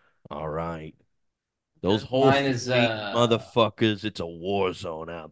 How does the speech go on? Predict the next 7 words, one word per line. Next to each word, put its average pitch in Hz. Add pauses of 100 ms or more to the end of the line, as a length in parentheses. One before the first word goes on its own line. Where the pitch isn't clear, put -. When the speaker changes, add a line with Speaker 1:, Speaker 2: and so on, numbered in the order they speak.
Speaker 1:
there 85
with 85
all 82
the 82 (320)
chai 104
tea 117
and 71